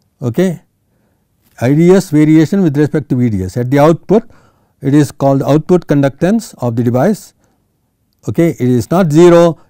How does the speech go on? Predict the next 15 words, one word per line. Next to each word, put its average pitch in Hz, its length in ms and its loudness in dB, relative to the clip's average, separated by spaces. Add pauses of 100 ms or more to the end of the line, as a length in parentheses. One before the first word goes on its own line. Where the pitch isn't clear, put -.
it 123 140 -8
is 123 80 -2
delta 165 320 2
I 180 160 4
D 170 180 4
S 160 120 0
by 131 140 -2
delta 139 360 0
V 131 140 0
D 117 160 -2
S, 117 240 -6
which 110 180 -8
is 117 160 -8
lambda 135 560 0
times 104 400 -8